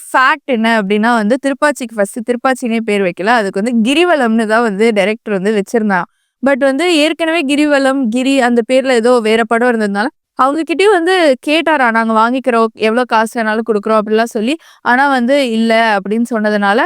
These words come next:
சரி அப்புறம் யோசிச்சாரு, "என்ன பண்ணலாம், என்ன பண்ணலாம்?" அப்படின்னு சொல்லிட்டு. அப்புறம் அந்த படத்துல வந்து விஜய் வந்து அருவா செய்யற இது தானே இருக்கு. So அருவா எந்த ஊர்ல செய்வாங்க? திருப்பாச்சி. சரி நம்ம அதையே வச்சிருவோம் அப்படின்னு சொன்னோடனே வச்சுட்டாரு. Producer and actor எல்லாருமே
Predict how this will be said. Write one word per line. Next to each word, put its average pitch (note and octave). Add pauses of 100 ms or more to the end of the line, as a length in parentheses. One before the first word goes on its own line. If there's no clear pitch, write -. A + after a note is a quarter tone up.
(360)
சரி D#4
அப்புறம் C#4
யோசிச்சாரு, D#4+
"என்ன B3+
பண்ணலாம், A#3+
என்ன A#3
பண்ணலாம்?" A3+
அப்படின்னு G#3
சொல்லிட்டு. G#3+
அப்புறம் G#3
அந்த G#3
படத்துல C#4
வந்து D#4+
விஜய் C#4+
வந்து C4+
அருவா A#3 (120)
செய்யற A3
இது G#3
தானே G#3+
இருக்கு. G#3+ (220)
So D#4+
அருவா E4
எந்த D4+
ஊர்ல C4
செய்வாங்க? G#3+ (100)
திருப்பாச்சி. D4+
சரி G#4+
நம்ம G4+
அதையே E4
வச்சிருவோம் D#4
அப்படின்னு C4+
சொன்னோடனே C4 (360)
வச்சுட்டாரு. C4+ (120)
Producer D#4
and B3+
actor A3+
எல்லாருமே A#3